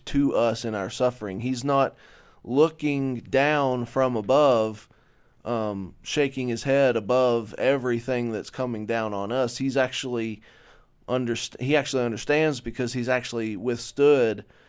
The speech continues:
everything that can come at us. Now, again, the modern world has a new blend of those things. Um, Jesus never went on Twitter and read a mean tweet. But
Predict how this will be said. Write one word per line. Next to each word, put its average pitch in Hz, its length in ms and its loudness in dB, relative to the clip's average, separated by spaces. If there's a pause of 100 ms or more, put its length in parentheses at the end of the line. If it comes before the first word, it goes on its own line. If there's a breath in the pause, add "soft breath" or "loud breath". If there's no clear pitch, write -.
(340 soft breath)
everything 131 760 0
that 113 160 -4
can 110 140 -10
come 107 220 -6
at 107 200 -2
us. 78 180 -10
Now, 113 400 -4
again, 117 500 -4 (760)
the 127 160 -4
modern 135 420 6
world 131 300 4
has 123 200 2
a 113 60 -2
new 110 160 0
blend 117 520 0
of 131 100 -2
those 135 240 2
things. 139 460 -2 (520 loud breath)
Um, 107 280 0
Jesus 120 520 0
never 123 260 2
went 123 180 0
on 113 140 0
Twitter 123 440 2
and 107 160 -4
read 117 200 2
a 104 40 -2
mean 113 260 -2
tweet. 123 340 -2 (640 loud breath)
But 117 580 4